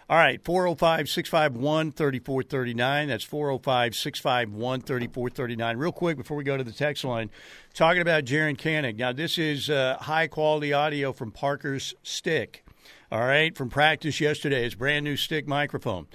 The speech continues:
Jaron Cannick, Sooner fans, uh, were excited about him last year. Athletically, again,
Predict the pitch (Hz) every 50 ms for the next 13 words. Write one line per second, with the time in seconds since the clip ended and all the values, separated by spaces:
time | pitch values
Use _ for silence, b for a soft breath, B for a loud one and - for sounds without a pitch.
0 | B B B B B B B - - 139 147 156 165 160 143 - 165 165 165 175
1 | 185 196 202 196 - - - 170 156 147 151 147 - 156 156 156 160 170 175 185
2 | 185 185 156 117 208 - - 143 139 135 135 139 135 131 127 135 135 143 139 131
3 | - - 156 151 160 160 160 151 156 151 151 151 143 143 139 147 151 170 185 180
4 | - - 185 185 185 190 202 202 - 143 135 - - 139 135 147 156 170 180 160
5 | - 170 180 185 180 160 127 135 151 160 170 180 180 180